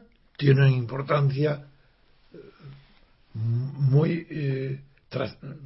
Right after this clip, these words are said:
el, su importancia es muy grande. Es más, es una noticia trascendente.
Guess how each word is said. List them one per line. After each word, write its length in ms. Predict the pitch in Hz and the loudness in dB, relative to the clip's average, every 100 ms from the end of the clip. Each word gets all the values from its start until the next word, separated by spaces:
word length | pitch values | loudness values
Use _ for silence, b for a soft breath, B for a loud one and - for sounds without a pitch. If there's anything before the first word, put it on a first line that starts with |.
| 143 - - b b b - | -6 -6 -14 b b b -12
el, 340 | 185 185 160 - | -6 -6 -6 -4
su 180 | 170 | 2
importancia 480 | 143 139 131 156 147 | 4 4 2 0 0
es 60 | 120 | -2
muy 180 | 110 104 | -2 -6
grande. 360 | 98 90 - - _ _ - _ _ _ - | -8 -10 -14 -20 _ _ -20 _ _ _ -12
Es 260 | 143 147 | -6 -4
más, 380 | 113 127 139 - | -4 -2 -2 -2
es 160 | 135 156 | -4 -2
una 140 | 143 | -2
noticia 480 | 117 117 131 156 151 | -2 -2 -2 -2 -6
trascendente. 840 | 135 104 - 101 92 98 92 - | -6 -8 -8 -8 -8 -8 -10 -14